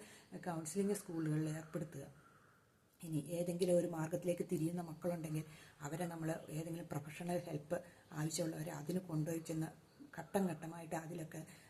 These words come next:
നമ്മൾ പങ്കെടുപ്പിക്കുക. ഇതൊക്കെയാണ് വേണ്ടത്. അല്ലാതെ നമ്മൾ അഴിച്ചു വിടരുത് മക്കളെ. അഴിച്ചു വിട്ടിട്ടുണ്ടെങ്കിൽ കുറച്ച് കഴിയുമ്പോൾ,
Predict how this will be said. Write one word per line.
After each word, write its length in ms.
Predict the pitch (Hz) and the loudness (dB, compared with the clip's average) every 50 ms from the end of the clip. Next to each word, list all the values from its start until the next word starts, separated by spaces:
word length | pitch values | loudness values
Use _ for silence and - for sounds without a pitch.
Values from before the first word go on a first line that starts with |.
| - - | -8 -6
നമ്മൾ 140 | 160 175 170 | -4 -4 -4
പങ്കെടുപ്പിക്കുക. 800 | 165 - 147 139 151 170 - 208 185 - - 151 147 - 139 127 | -6 -6 -4 -4 -4 4 6 6 4 4 2 -6 -8 -6 -8 -8
ഇതൊക്കെയാണ് 680 | - - - - - - - 175 160 - - 170 - 139 | -8 -10 -14 -20 -20 -8 -6 -6 -4 -4 -4 -6 -6 -6
വേണ്ടത്. 400 | 143 160 156 147 151 147 151 151 - - - - - - - | -6 -4 -2 -2 -2 -2 -2 -8 -10 -16 -20 -20 -20 -12 -4
അല്ലാതെ 320 | 151 156 165 160 170 180 | -2 0 0 2 2 2
നമ്മൾ 260 | 175 170 165 165 175 | 0 0 -4 -6 -4
അഴിച്ചു 360 | 160 156 156 156 156 - 190 170 | -2 -2 -2 -2 -2 0 2 2
വിടരുത് 320 | 160 156 165 156 156 156 | 2 2 2 2 2 2
മക്കളെ. 320 | 151 151 147 - - - - - - - - - - - | 2 0 0 -4 -10 -12 -14 -16 -20 -20 -20 -20 -20 -12
അഴിച്ചു 320 | 170 156 165 160 - 202 | -8 -6 -6 -4 0 0
വിട്ടിട്ടുണ്ടെങ്കിൽ 540 | 175 170 160 165 156 170 156 160 160 165 165 | 0 0 0 0 0 2 2 2 2 2 0
കുറച്ച് 340 | - - 175 160 - - 196 | -2 -6 -6 -6 -2 -2 0
കഴിയുമ്പോൾ, 400 | 165 156 147 156 160 156 156 - | 2 4 4 4 4 2 0 0